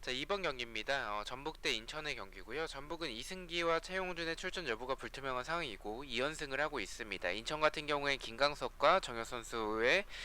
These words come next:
출전 여부가 불투명한 상황이고 전북이 인천 상대로 홈에서 사 연승을 하고 있습니다. 앞서 말씀드렸듯이 풀벳에서 울산 경기를 좀 무승부까지 받쳐서 이변을 가져갔기 때문에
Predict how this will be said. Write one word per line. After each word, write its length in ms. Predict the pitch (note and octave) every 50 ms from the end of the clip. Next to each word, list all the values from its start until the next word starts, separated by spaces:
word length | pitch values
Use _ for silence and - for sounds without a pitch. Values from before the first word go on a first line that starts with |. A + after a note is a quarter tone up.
| - - - -
출전 320 | - E3 D#3 - E3 C#3
여부가 240 | G#2+ G2+ A#2+ A#2+ A#2
불투명한 480 | - - G#2 - B2+ B2 A#2+ A2+ A2+
상황이고 500 | A2+ D3+ E3 E3+ D3+ G#2+ F2 - - C3
전북이 420 | A2 - A2+ G#2+ A2 A2+ A#2 A2+ G#2
인천 280 | G2+ G#2+ - C#3+ D3
상대로 300 | C#3+ C#3 B2+ A#2+ A#2 A#2+
홈에서 340 | A#2 E3 D#3+ E3+ D#3+ D3 D3+
사 200 | - - F#2+ F#2
연승을 360 | G2+ A2 A2+ - C3 B2 B2+
하고 200 | C#3 D3+ D3 C#3+
있습니다. 560 | G2 E2+ - - A2+ G2+ F2+ E2+ - F2+ F2 - - - - - - - - - - -
앞서 300 | - A2+ A#2 - - G3+
말씀드렸듯이 880 | F3 D3+ C3 C3 - F#3 F3+ E3+ F3 D#3+ E3+ E3 - E3 D#3+ - - E3
풀벳에서 760 | - F3+ F3+ E3+ F3 E3+ D#3+ D#3 D3+ - - D3 D3 C#3+ C3+
울산 380 | A2 A2 A2+ - D#3 D#3 D#3
경기를 840 | D3 D3 C#3+ C#3 C3+ C#3 C#3 C3+ C3+ C3 B2+ C3+ C3 C3 B2+ A#2+ A#2 -
좀 420 | - B2 A#2+ A#2 A2+ A2+ A2+ G#2+ - - - - - G#2+
무승부까지 640 | A2 G#2+ A2+ A#2+ C#3+ D3+ D3+ C#3+ - C#3 B2+ A#2+ A#2
받쳐서 480 | - - G#2+ A2 - D3 D3 C#3 C3
이변을 320 | G#2+ G#2 - B2+ A#2+ B2 A#2
가져갔기 520 | - G2 G2 G#2 A#2+ A#2+ B2 A2+ - B2 -
때문에 500 | - C3+ B2 A2 G2 G#2 C3+ D3 A#2